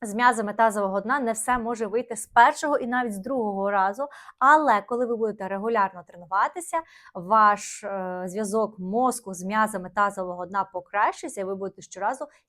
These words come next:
якісніше виконувати. Також вас попрошу не старатися не включати сідниці, надміру не включати м'язи живота.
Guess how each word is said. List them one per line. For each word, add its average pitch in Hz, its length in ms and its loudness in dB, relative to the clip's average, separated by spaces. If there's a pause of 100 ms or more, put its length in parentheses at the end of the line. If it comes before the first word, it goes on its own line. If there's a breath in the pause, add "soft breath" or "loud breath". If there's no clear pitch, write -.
якісніше 208 600 -4
виконувати. 202 680 -10 (480 loud breath)
Також 311 320 4
вас 302 140 2
попрошу 214 560 -2
не 214 340 0 (180)
старатися 240 600 4
не 196 220 -2
включати 240 500 -2
сідниці, 202 600 -8 (280 soft breath)
надміру 226 500 0
не 226 180 2
включати 247 520 0
м'язи 214 340 -2
живота. 214 540 -2